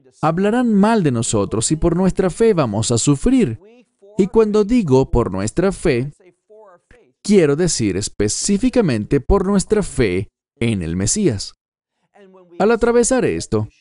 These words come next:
no nos sorprendamos. No nos preguntemos qué pasa. Cuando suframos, cuando pasen estas cosas en contra nuestra, entendamos que está bien, regocijémonos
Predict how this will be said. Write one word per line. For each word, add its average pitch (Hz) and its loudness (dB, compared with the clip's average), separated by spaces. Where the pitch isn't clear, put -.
no 101 2
nos 87 -6
sorprendamos. 143 -2
No 277 2
nos 254 -2
preguntemos 113 0
qué 185 2
pasa. 240 -2
Cuando 90 -2
suframos, 131 -2
cuando 170 0
pasen 226 0
estas 147 -2
cosas 104 0
en 113 -4
contra 165 0
nuestra, 127 -4
entendamos 135 -2
que 156 4
está 208 0
bien, 220 0
regocijémonos 160 -2